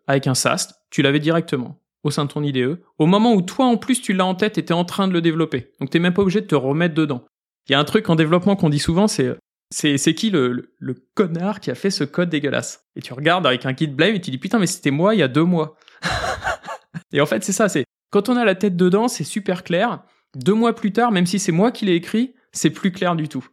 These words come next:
Et donc ça, c'est ça aussi ce que ça va permettre. C'est que d'un point de vue sécurité, je vais m'éviter de devoir revenir sur du code à moi d'il y a deux mois et ça va me prendre du temps de retourner dedans, même s'il est propre, même s'il est très bien et qu'on sort de ce que je viens de dire. Mais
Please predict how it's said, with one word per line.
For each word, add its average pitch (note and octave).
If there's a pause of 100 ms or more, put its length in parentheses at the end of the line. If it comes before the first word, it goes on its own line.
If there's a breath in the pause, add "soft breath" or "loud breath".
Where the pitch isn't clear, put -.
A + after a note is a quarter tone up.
(120)
Et C#3+
donc E3+
ça, B3+
c'est -
ça F#3+
aussi F#3
ce -
que D#3+
ça C#3+
va C3
permettre. C3 (220 soft breath)
C'est D3
que C3+
d'un F3
point G3+
de F#3+
vue F#3+
sécurité, E3+ (400 soft breath)
je B2+
vais C#3
m'éviter G3
de D#3
devoir C3+
revenir F#3
sur D3
du C#3+
code F#3
à D#3+
moi D#3
d'il D#3+
y C3+
a B2+
deux B2+
mois E3+ (140)
et D3
ça C#3
va C#3+
me D3+
prendre F3
du D3
temps F3+
de C#3
retourner C3
dedans, B2+
même C#3+
s'il C#3+
est C#3
propre, E3
même B2+
s'il C3
est B2+
très -
bien D3+
et C#3
qu'on B2+
sort D3+
de B2
ce -
que C#3
je C3
viens C3+
de D3+
dire. D#3+ (540)
Mais C#3